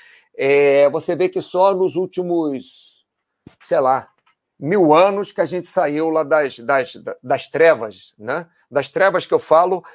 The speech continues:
é, nós ainda, nos últimos, sei lá, em algumas centenas de anos pra trás,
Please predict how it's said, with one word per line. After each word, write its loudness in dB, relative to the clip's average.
é, 4
nós 0
ainda, -4
nos -10
últimos, -12
sei 2
lá, 2
em -6
algumas -2
centenas -2
de -8
anos -2
pra 2
trás, -2